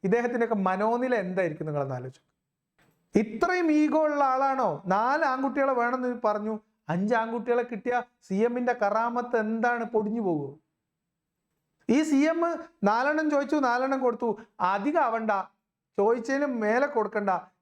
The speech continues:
എന്നും വിചാരിച്ച അഞ്ചാമത്തെ കുട്ടീനെ സി എം കൊലപ്പെടുത്തി എന്നല്ല ഇപ്പൊ ഈ പറഞ്ഞതിന്റെ അർത്ഥം. സി എമ്മിന്റെ കറാമത്ത് കൊണ്ട്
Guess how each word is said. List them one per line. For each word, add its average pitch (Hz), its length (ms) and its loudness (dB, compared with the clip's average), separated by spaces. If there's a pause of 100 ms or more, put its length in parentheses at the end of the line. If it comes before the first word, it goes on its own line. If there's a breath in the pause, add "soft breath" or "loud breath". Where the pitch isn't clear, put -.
(140)
എന്നും 208 220 -2
വിചാരിച്ച 180 400 0
അഞ്ചാമത്തെ 190 540 0
കുട്ടീനെ 196 480 0 (200 loud breath)
സി - 140 -4
എം 240 500 0
കൊലപ്പെടുത്തി 247 640 0
എന്നല്ല 269 220 0
ഇപ്പൊ 277 140 -2
ഈ - 20 -4
പറഞ്ഞതിന്റെ 247 380 0
അർത്ഥം. 214 440 -4 (500)
സി 196 80 0
എമ്മിന്റെ 247 260 2
കറാമത്ത് 247 580 0
കൊണ്ട് 240 320 2